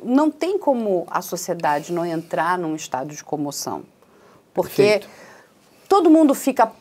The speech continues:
Speaker 1: pensando, né, no que poderia ter sido feito pra que essa tragédia não acontecesse. Porque é diferente de um homicídio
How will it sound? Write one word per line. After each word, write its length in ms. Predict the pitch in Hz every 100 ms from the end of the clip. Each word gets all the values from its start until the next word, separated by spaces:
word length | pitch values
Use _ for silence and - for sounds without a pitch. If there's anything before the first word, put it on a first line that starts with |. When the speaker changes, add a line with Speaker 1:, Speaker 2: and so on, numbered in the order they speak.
| _
Speaker 1:
pensando, 640 | - 233 202 - 214 190 180
né, 140 | 208
no 140 | 226 247
que 160 | - 330
poderia 560 | - 320 262 247 247
ter 280 | 233 240 -
sido 320 | - 208 214
feito 520 | - - 240 262 262 277
pra 160 | 269
que 100 | 262
essa 240 | 277 - 285
tragédia 680 | 311 311 254 226 240 240
não 240 | 294 330 359
acontecesse. 960 | 359 339 330 392 - 311 247 220 175 - - - -
Porque 160 | - -
é 60 | 349
diferente 680 | - 311 277 349 339 -
de 140 | 226 226
um 140 | 240
homicídio 800 | 226 226 208 - 240 208 170 196